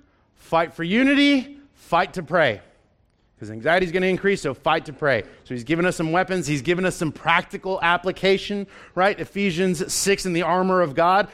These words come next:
right? Uh, it goes on to say that all of the things that we put on are actually defensive with the exception of two things, the word of God and prayer. So in this section, he's telling us what to do when anxiety begins to creep up. It's essentially this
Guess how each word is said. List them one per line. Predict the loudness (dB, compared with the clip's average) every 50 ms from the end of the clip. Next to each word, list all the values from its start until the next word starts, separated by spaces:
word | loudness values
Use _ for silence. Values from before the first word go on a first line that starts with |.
| -14 -20 -4
right? | 0 0 2 2 2 2
Uh, | 4 4 4
it | 2 2
goes | 2 2 2 2 2
on | 2 0 0
to | 0
say | -2 0 2 4 4 4
that | 4 4 2 2 2 0 -6 -16 -20 -4
all | 0 2 4 4 4 2
of | 2
the | 0 -2
things | 0 0 0 0 2
that | 0 -2 -2
we | -2 -4 -4
put | -2 -2 -2 -2 0
on | 0 0 2 2 2 2
are | 2 2
actually | 2 2 0 0 -2 -2 -2
defensive | -2 -4 -2 0 0 0 0 0 -2 -2 -2
with | -2 0 0
the | 0
exception | 0 0 -2 -2 -2 -4 -6
of | -6 -6
two | -4 -2 0 0
things, | 0 0 0 0 2 2 0 0 -2 -6 -14 -20 -8 -2
the | -2 0
word | 0 2 2 4 4 4
of | 2 2 2
God | 4 4 6 6 6 4 2 -2 -4
and | -2 0 2 2 0 0 -4
prayer. | -6 0 2 4 4 4 4 2 2 -2 -4 -12 -20 -16
So | -4 0 0 2 2 0 -6 -2 0
in | 0 2 2 2
this | 0 0 0 0
section, | 0 0 0 0 0 -2 -2 -2 0
he's | 0 0 -2 -2 -2
telling | 0 2 2 4 4 4 2
us | 2 0 0 -6 -12 -12 -8
what | -2 2 2 2 2 2
to | -2 -6 -2
do | 0 2 4 4 4 4
when | 4 4 2
anxiety | 2 2 2 2 4 4 6 6 4 2 0 -2 -4 -4
begins | -6 -4 -2 0 -2 -2 -2 0
to | 0 2 2 0
creep | 0 -2 -2 0 2
up. | 0 0 0 -2
It's | -4 -6 -6
essentially | -4 -2 -2 -2 0 0 0 0
this | 0 0 -2 -2